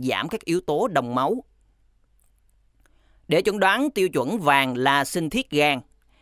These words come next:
tức lấy một mẫu nhỏ mô gan và xem xét dưới kính hiển vi. Các kết quả xét nghiệm thường thấy bao gồm tăng bilirubin máu cũng như tăng men gan là A S T và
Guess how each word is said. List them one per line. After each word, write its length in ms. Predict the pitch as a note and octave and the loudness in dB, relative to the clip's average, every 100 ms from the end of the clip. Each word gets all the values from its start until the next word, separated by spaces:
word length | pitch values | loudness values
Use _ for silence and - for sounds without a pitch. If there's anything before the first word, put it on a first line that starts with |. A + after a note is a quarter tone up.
| _ _ | _ _
tức 160 | D4 B3 | -4 2
lấy 180 | A#3 D4 | 2 2
một 180 | E3 | 0
mẫu 160 | C3+ C#3 | 0 -2
nhỏ 260 | F3 A#2 E3+ | 0 0 2
mô 180 | F#3+ D3+ | 2 2
gan 240 | D3+ D3+ | 0 0
và 80 | D3 | -2
xem 200 | - - | -2 -2
xét 200 | C4 C#4+ | -4 -2
dưới 180 | G#3+ C4+ | -4 -2
kính 240 | A#3 C#4 | -2 0
hiển 260 | A#3 B2+ D#3 | 0 -2 -2
vi. 240 | E3+ C3+ - _ _ _ _ _ _ _ _ _ _ _ _ _ _ _ _ _ _ _ _ _ _ _ - _ | -2 -2 -8 _ _ _ _ _ _ _ _ _ _ _ _ _ _ _ _ _ _ _ _ _ _ _ -20 _
Các 120 | C4+ | 2
kết 100 | D4+ - | 2 4
quả 220 | C#3+ C#3 | 2 2
xét 220 | - - | 0 -2
nghiệm 320 | D3+ B2 C3 - | -2 0 -2 -4
thường 240 | F3+ F#3 F#3 | 0 2 2
thấy 260 | F#3 F#3 | 0 0
bao 200 | A3 G3 | 2 2
gồm 340 | D3+ C#3 C3+ B2+ | 4 2 0 0
tăng 340 | E3 E3 D#3 | 0 0 0
bilirubin 500 | D#3 D#3 D3+ D#3 D3+ | 0 0 0 0 0
máu 380 | C#3+ D3 G#3 D4+ - _ | 2 2 0 -4 -8 _
cũng 180 | F3 B3+ | 0 4
như 240 | C4 B3+ | 4 4
tăng 340 | - E3 E3+ | 2 0 0
men 200 | E3 E3 | 0 0
gan 320 | D3+ D#3+ D#3+ B2+ - _ _ _ _ _ | 2 2 2 -4 -12 _ _ _ _ _
là 380 | - D3+ D#3 D#3 - | -2 4 4 2 0
A 100 | - F3+ E3 - G3 | 0 2 2 0 0
S 120 | C4 - | 0 -4
T 40 | - D3+ B2 - _ _ _ _ _ _ _ _ _ _ _ | -2 -2 -2 -10 _ _ _ _ _ _ _ _ _ _ _
và 440 | C#3 F#3 F#3+ G3 | 2 4 6 4